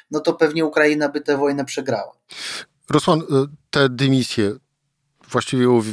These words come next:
Speaker 2: u podstaw większości z nich stały zarzuty, e, zarzuty korup-, korupcyjne. Piszesz o nich, e, właściwie w ka-, każdego, każdego tygodnia,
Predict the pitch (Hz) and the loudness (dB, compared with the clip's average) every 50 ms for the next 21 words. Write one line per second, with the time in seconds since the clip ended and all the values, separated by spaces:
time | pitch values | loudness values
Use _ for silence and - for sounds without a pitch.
0 | 110 - - - - - 135 - - 139 131 120 107 107 107 101 110 120 117 110 | -10 -12 -16 -8 -2 -2 -2 -2 0 0 0 0 -2 -4 -8 -2 -2 0 0 0
1 | - 143 - - - 139 127 110 107 120 117 104 - - - - 110 110 107 107 | -2 -2 -2 -2 0 0 0 0 0 0 0 0 -2 -4 -2 0 0 2 2 0
2 | 95 110 104 95 113 - - 107 101 101 104 104 101 104 101 98 98 95 98 95 | 0 0 -2 -2 -2 0 0 2 2 2 2 2 2 2 2 2 0 0 -2 -2
3 | 104 107 101 117 - 113 - 110 98 101 92 - - - - - 107 104 - - | -2 -2 -2 -2 -4 -4 -2 -2 -2 -2 -4 -6 -10 -8 -4 -2 -2 -2 -2 -4
4 | - 101 92 87 90 90 - - 110 - - 117 101 - - - 110 107 107 104 | -4 -4 -2 -2 -4 -6 -6 -8 -6 -4 -2 -2 -2 -2 -2 0 0 0 0 0
5 | 95 - - 117 110 110 107 104 101 - - - - - - - - - - - | -2 -4 0 2 2 4 2 2 0 -4 -8 -10 -10 -10 -10 -10 -12 -12 -8 -8
6 | 104 - - 117 110 120 110 107 98 - - 120 117 101 - 117 101 98 117 107 | -6 -6 -4 0 2 2 2 2 0 0 0 0 0 0 0 -2 0 0 0 2
7 | 120 113 110 107 123 - _ - - 123 110 98 127 110 117 - 123 110 131 123 | 2 2 2 0 -2 -10 _ -8 -4 -4 -2 0 0 0 0 0 2 0 2 2
8 | 117 117 | 0 -2